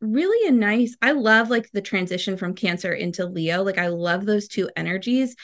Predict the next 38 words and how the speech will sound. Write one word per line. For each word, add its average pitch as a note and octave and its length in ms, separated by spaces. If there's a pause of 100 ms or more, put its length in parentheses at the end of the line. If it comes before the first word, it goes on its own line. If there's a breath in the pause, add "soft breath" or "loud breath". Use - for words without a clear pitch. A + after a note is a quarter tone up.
(240 loud breath)
because B3 320
Cancer C#4+ 420
is G#3 200
just G#3+ 240
so, G#3+ 240
like, F#3 280
deeply A3 360
nourishing F#3+ 600
and F#3+ 140
so F#3 180
beautiful. F#3 520
And B3+ 100
it's G3+ 160
like, F3+ 180 (360 loud breath)
once C4 320
you've C#4+ 160
kind B3 220
of A#3+ 100
come A3+ 260
through A#3+ 220
those G3 240
emotional, F#3 760 (180 soft breath)
nourishing F#3+ 500
waters, A#3 560
it's - 160
time A3+ 320
to, G#3 80
like, D#3+ 340
stand G#3+ 380
up A3+ 160
in G3+ 80
the E3+ 80
sunshine, E3 720 (160)
right? G3+ 340
It A3+ 80
feels F4+ 320
so F4 300
good. C#4+ 440